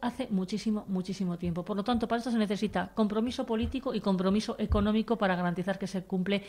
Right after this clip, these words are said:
en un plazo más que razonable, es decir, a lo largo de esta legislatura. Por supuesto que sí,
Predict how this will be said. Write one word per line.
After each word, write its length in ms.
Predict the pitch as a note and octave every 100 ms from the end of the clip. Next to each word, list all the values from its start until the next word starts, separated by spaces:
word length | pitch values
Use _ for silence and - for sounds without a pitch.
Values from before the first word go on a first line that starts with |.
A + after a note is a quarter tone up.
| - -
en 120 | G3+ G3+
un 80 |
plazo 340 | G#3 G#3 G3+ -
más 260 | F#3+ G#3 G#3
que 100 | A3
razonable, 500 | G#3+ G#3 G#3 G#3 A#3+
es 60 | G3
decir, 200 | G3 F#3+
a 80 | F#3+
lo 100 | F#3
largo 200 | G3+ G#3
de 40 | G3+
esta 120 | G#3+
legislatura. 540 | G3 G3 G3 G#3+ F#3+ - - - - - -
Por 120 | F#3+
supuesto 420 | - F3+ G#3+ G#3+ G#3
que 100 | G3+
sí, 220 | B3